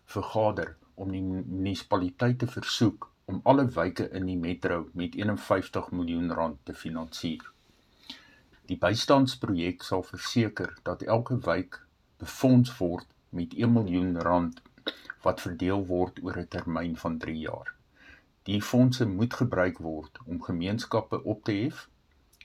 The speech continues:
openbare veiligheid te verbeter en basiese dienste in 'n wijk wat nie deur die munisipaliteit gelewer word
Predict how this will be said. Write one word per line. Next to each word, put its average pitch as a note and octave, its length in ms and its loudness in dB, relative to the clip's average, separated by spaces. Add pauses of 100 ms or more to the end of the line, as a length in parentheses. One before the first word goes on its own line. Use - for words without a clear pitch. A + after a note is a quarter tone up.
openbare F2 600 2
veiligheid G#2+ 580 2
te F#2 100 -6
verbeter - 640 -4 (140)
en F2+ 160 -6
basiese A2 600 4
dienste F2+ 520 -2 (140)
in F2+ 160 -4
'n E2 160 -4
wijk F2 360 2 (1040)
wat G2 220 4
nie A#2 200 10
deur G#2 160 6
die G2 120 6
munisipaliteit F2+ 920 2 (300)
gelewer F2+ 680 2 (720)
word E2+ 380 -2